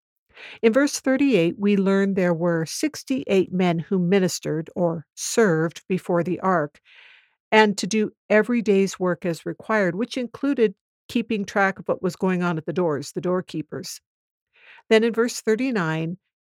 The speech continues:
it goes on to talk about the tabernacle in Gibeon, emphasizing again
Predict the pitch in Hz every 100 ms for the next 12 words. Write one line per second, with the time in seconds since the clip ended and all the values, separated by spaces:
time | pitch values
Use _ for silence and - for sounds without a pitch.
0 | _ 190 196 190 190 185 185 - 180 -
1 | 175 160 - 180 175 165 180 - 190 175
2 | 185 170 165 180 185 190 180 160 156 160
3 | 175 - - - 170 190 - 190 185 190
4 | 180 156 220 262 160 160